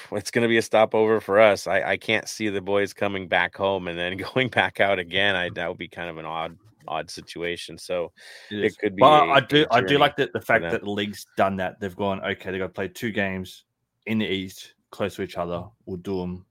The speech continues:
Speaker 2: at the same time," pretty much.
Speaker 1: Yeah. I mean, it's kinda like the N H L does, right? Or N B A. I mean, connect the games, and it might, might be a good move, that's for sure. Um, and then, of course, we get two games at home right after that, so it's okay.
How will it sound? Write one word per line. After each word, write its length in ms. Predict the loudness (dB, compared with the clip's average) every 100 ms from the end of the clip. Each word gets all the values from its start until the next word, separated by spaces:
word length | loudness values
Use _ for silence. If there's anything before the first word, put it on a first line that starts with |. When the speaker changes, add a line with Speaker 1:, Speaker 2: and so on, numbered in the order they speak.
| _ _ _ _ _ _ -12
Speaker 2:
at 100 | -10
the 60 |
same 260 | -10 -10 -10
time," 300 | -10 -10 -12 _ _ _ _ _ _ _ _ _ _ _
pretty 160 | -16 -14
much. 320 | -14 -18 -20 -20 -2
Speaker 1:
Yeah. 420 | 6 6 6 2 -4
I 120 | 0
mean, 120 | 2 0
it's 100 | 2
kinda 200 | 4 4
like 200 | 2 2
the 100 | 0
N 140 | 2
H 180 | 0 2
L 140 | 2
does, 260 | 2 -2 -2
right? 240 | 0 0
Or 80 | 0
N 120 | -2
B 160 | 0 2
A. 240 | 2 0 _ _ _ -14
I 40 |
mean, 360 | -12 -12 -14 -18 -14
connect 320 | -8 -8 -10
the 80 | -8
games, 440 | -4 -4 -4 -8
and 240 | -12 -14 -20 _ _ _ _ _ _ _
it 80 | -8
might, 320 | -6 -6 -8
might 240 | -8 -8 -4
be 100 | -6
a 60 |
good 260 | -2 -2 -2
move, 320 | -2 -4 -4
that's 300 | -6 -8 -8
for 160 | -10 -10
sure. 400 | -10 -10 -10 -12 _ _ -20 -20 -20 -20 _
Um, 420 | 0 2 4 2 0
and 140 | 2
then, 140 | 2
of 80 | 0
course, 300 | 2 2 2
we 60 | -4
get 120 | -4
two 140 | -4
games 180 | -4 -4
at 80 | -4
home 220 | -4 -2
right 120 | 0
after 300 | 0 0 -2
that, 260 | -2 -2 -6
so 180 | -8 -8
it's 120 | -8
okay. 560 | -12 -6 4 4 4